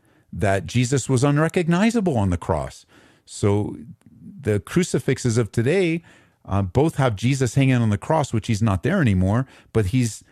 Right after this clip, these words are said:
recognizable. And that, just one small little thing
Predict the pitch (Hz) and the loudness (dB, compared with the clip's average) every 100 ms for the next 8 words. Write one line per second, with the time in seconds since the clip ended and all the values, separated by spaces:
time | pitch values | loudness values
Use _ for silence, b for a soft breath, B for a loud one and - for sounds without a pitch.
0 | b - 127 - 170 175 247 311 302 98 | b 0 0 2 2 2 2 2 0 0
1 | 71 _ b b b _ 110 117 135 170 | -4 _ b b b _ 0 2 2 -2
2 | - 110 - 123 - 151 254 247 208 - | -8 -10 -4 -4 -4 -6 -2 -2 -2 -4
3 | - 202 208 185 196 165 - 247 269 110 | -2 -2 0 0 0 0 -2 0 2 2